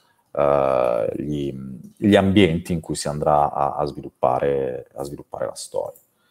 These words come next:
Nel game design, qua rimaniamo più nell'ambito appunto di quelle figure che, eh, sono più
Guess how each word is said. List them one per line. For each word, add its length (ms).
Nel 160
game 200
design, 880
qua 120
rimaniamo 480
più 220
nell'ambito 480
appunto 360
di 100
quelle 240
figure 680
che, 440
eh, 220
sono 340
più 360